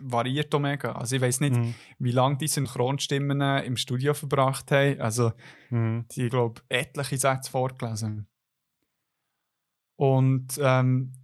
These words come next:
Speaker 1: dadurch, dass man auch mehrere Waffen kann brauchen, welche, wo eben den Playstyle halt mega die verändern,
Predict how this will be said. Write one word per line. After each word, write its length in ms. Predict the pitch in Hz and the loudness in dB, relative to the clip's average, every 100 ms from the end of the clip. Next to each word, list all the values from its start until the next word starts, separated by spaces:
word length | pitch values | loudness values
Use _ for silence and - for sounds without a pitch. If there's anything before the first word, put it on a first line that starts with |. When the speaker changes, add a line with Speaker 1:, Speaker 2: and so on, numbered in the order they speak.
| _ | _
Speaker 1:
dadurch, 440 | - - 156 185 - | -10 2 4 4 2
dass 180 | 147 127 | 0 4
man 400 | 131 127 127 131 | 4 6 4 2
auch 400 | 143 156 160 147 | 4 4 4 2
mehrere 560 | 135 127 139 156 156 127 | 2 2 2 2 0 2
Waffen 440 | 127 151 - 160 | 2 2 -4 -4
kann 500 | 151 156 143 147 - - | 0 2 4 2 -2 -6
brauchen, 800 | 131 135 151 - 156 147 147 - _ _ _ _ _ _ _ _ _ _ _ _ _ _ - | -2 -2 -4 0 4 4 2 -2 _ _ _ _ _ _ _ _ _ _ _ _ _ _ -14
welche, 520 | - 120 117 120 120 117 | -4 0 2 2 -2 -6
wo 380 | 127 117 117 120 | -10 0 2 4
eben 440 | 123 135 131 127 | 4 4 4 2
den 120 | 131 - | -2 -8
Playstyle 1040 | 131 123 135 - 135 131 131 131 131 131 | 0 0 2 2 2 4 2 0 -4 -6
halt 320 | 123 120 123 | -4 -4 -4
mega 400 | 131 123 120 123 | -2 0 0 0
die 400 | 117 127 120 117 | -2 -2 0 0
verändern, 800 | 113 - 120 117 117 120 117 117 | -2 0 0 0 -2 0 2 2